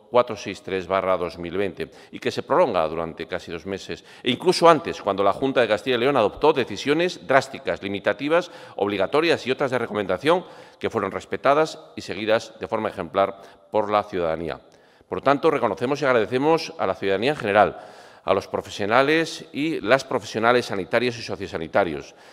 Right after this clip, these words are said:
a las fuerzas y cuerpos de seguridad, las Fuerzas Armadas, a los profesionales y a los voluntarios de protección civil, por supuesto, a los empleados públicos de la Junta de Castilla y León y a las y los trabajadores de todos los sectores considerados esenciales, así como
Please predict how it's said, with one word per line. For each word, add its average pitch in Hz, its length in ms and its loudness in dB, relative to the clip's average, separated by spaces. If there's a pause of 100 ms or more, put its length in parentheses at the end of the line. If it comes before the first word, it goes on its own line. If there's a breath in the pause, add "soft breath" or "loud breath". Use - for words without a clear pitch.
(160 loud breath)
a - 80 0
las 92 160 0
fuerzas 139 460 2
y 123 60 -8
cuerpos 131 280 0
de 113 40 -2
seguridad, 101 520 4 (180 loud breath)
las 73 140 -10
Fuerzas 117 320 -4
Armadas, 104 580 2
a - 60 -8
los 90 140 -8
profesionales 120 840 -6
y 139 140 -8
a 143 60 0
los 135 120 -4
voluntarios 107 520 -2
de 139 80 -4
protección 101 420 -6
civil, 104 380 -6 (520 loud breath)
por 101 100 -6
supuesto, 117 280 -2
a - 20 4
los 143 140 0
empleados 135 340 0
públicos 156 400 -2
de 131 60 -2
la 113 80 2
Junta 131 160 -2
de 123 80 0
Castilla 113 260 2
y 113 40 2
León 87 220 2 (300 loud breath)
y - 60 0
a 110 80 6
las 147 260 6
y 123 60 -4
los 143 180 2
trabajadores 127 600 2
de 120 120 -2
todos 143 300 2
los 135 140 -2
sectores 131 480 -2
considerados 113 480 0
esenciales, 98 640 0 (340 loud breath)
así 117 240 -8
como 139 400 0